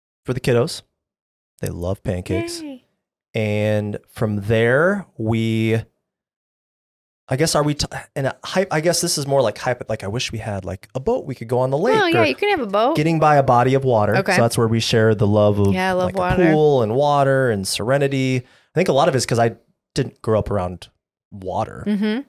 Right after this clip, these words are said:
Speaker 1: So any lake, whatever. And just, this goes to show how simple I am, literally just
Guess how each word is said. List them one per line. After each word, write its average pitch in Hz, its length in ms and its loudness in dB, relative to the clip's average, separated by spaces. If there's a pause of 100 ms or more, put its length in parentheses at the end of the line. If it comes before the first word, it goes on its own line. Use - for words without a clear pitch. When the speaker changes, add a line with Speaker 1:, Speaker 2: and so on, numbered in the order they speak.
(100)
Speaker 1:
So 92 300 -2 (140)
any 123 340 0
lake, 120 500 0
whatever. 113 460 2 (800)
And 131 200 0
just, 139 480 0 (400)
this - 240 -4 (220)
goes 123 240 4
to 120 80 0
show 117 180 0
how 107 300 0 (140)
simple 123 500 -2
I 92 120 0
am, 92 300 -4 (560)
literally 123 300 0
just 107 220 -6